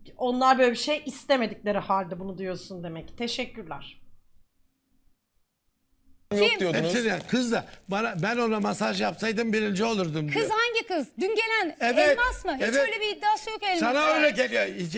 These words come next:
Speaker 4: burada iddia gazetede yalan mı yazmışlar? O da, ben gazetede okudum onu da.
Speaker 3: Hayır, hiç öyle bir şey yok gazetelerde söylenmiş. O kız,
Speaker 4: Şey, ben bulayım
Speaker 3: e,
Speaker 4: sana.
Speaker 3: erkek yarışmacılara gelen mesajdan bahsetti.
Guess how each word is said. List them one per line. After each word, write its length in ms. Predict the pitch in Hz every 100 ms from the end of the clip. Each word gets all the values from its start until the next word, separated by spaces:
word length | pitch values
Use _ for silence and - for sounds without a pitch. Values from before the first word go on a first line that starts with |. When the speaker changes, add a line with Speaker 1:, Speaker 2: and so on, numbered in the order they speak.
| 214
Speaker 4:
burada 320 | 185 233 277
iddia 360 | 262 196 240 240
gazetede 440 | 208 226 247 240
yalan 340 | 233 226 254 277
mı 100 | 247
yazmışlar? 460 | 196 165 165 196
O 180 | 208 226
da, 120 | 262
ben 140 | 254 247
gazetede 480 | 220 233 240 233
okudum 360 | 254 180 190 165
onu 180 | 156 151
da. 100 | 151 - _ - -
Speaker 3:
Hayır, 220 | 381 415
hiç 180 | 440 440
öyle 140 | 440
bir 40 | 403
şey 160 | -
yok 140 | 440 -
gazetelerde 640 | 349 349 349 339 330 285
söylenmiş. 340 | 330 330 320 - -
O 180 | - 415
kız, 220 | - 415
Speaker 4:
Şey, 80 | 508 180
ben 220 | 214 233
bulayım 320 | 226 226 240
Speaker 3:
e, 20 | 339
Speaker 4:
sana. 280 | 349 349
Speaker 3:
erkek 380 | 370 - 480 -
yarışmacılara 680 | 403 381 - 392 359 381 427
gelen 380 | 339 381 480 466
mesajdan 600 | 381 - 427 381 466 508 466
bahsetti. 560 | 381 - 320 262 -